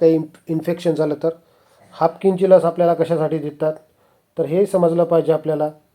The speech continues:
पहा, साल्क आणि सबीनची लस आपल्याला देतात पोलिओसाठी. साल्क आणि सबीनची लस पोलिओसाठी देतात, ओके.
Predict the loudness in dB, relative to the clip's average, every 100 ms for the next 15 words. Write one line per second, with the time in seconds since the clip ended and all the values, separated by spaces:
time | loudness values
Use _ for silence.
0 | _ _ -6 -6 -8 _ _ _ -6 0
1 | 2 4 4 4 2 2 0 2 2 2
2 | 0 0 0 -2 -2 0 -2 -4 _ _
3 | _ _ _ _ _ _ _ _ _ -2
4 | 0 2 0 -2 -16 -8 0 2 4 2
5 | 2 0 0 -2 -2 2 4 2 -2 -2
6 | 2 2 2 0 -2 -4 -4 -6 _ _
7 | _ -14 -4 0